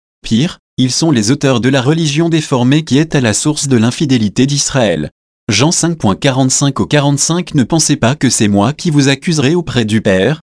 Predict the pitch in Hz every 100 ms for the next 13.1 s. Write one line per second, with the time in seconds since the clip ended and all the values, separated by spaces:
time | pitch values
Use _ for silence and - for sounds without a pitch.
0 | 107 110 - 151 - 110 101 - 110 131
1 | 180 - - - 113 101 113 113 107 104
2 | - 113 107 113 127 98 110 - - 101
3 | 92 - _ 104 110 - 151 - - 95
4 | 80 - _ _ _ - 135 131 139 -
5 | 160 - 117 101 - 151 143 - 123 120
6 | 151 113 98 107 151 180 _ 110 113 110
7 | 101 135 147 147 156 139 - 98 120 -
8 | _ - - 110 131 113 110 156 143 110
9 | 101 127 - 156 147 143 - 95 - _
10 | _ _ 107 113 170 - 160 123 151 147
11 | 139 - 131 117 117 117 101 107 117 -
12 | 135 117 117 143 131 156 156 151 139 143